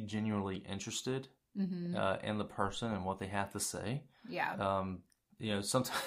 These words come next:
Speaker 1: <laughs> I talked about it with her the other day. Sometimes I feel like, uh,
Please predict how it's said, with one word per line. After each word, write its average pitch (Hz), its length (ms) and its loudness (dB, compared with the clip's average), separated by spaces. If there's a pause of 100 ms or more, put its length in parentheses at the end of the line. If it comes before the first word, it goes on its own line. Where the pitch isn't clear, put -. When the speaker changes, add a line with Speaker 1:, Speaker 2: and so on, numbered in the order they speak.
(280)
Speaker 1:
<laughs> - 440 4
I 131 80 4
talked 131 240 12
about 120 300 12
it 113 80 10
with 104 140 6
her 120 200 12
the 104 140 10
other 104 120 8
day. 104 380 10 (220)
Sometimes 131 340 6
I 107 60 6
feel - 180 8
like, 104 320 12
uh, 101 440 8